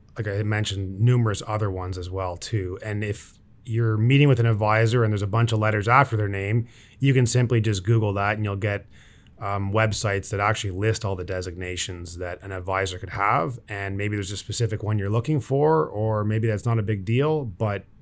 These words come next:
it is good for an advisor to have some of those for sure.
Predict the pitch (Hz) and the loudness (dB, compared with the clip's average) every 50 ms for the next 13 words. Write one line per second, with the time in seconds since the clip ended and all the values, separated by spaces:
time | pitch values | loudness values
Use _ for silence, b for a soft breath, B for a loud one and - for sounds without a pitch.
0 | - - - 113 110 120 123 110 95 98 104 - 101 - - 127 120 113 110 101 | -18 -10 -8 -4 -2 0 0 0 -2 -4 -8 -12 -12 -2 0 2 2 2 0 -2
1 | - - - - 107 98 95 95 92 92 - - 110 104 92 92 101 98 101 101 | -6 -10 -6 -4 -2 -2 -2 -2 -4 -8 -6 -6 -6 -6 -4 -2 -2 -2 -2 -2
2 | 95 98 95 90 - 92 87 92 92 90 92 87 - - - _ _ _ _ _ | -2 -4 -6 -8 -8 -10 -8 -6 -4 -4 -4 -6 -10 -18 -20 _ _ _ _ _
3 | - - - - - - 131 120 104 90 80 78 - - - - - 92 - - | -20 -20 -18 -12 -2 0 0 0 0 -2 -6 -12 -14 -14 -14 -10 -10 -8 -8 -6
4 | - 90 - - - | -6 -8 -10 -12 -18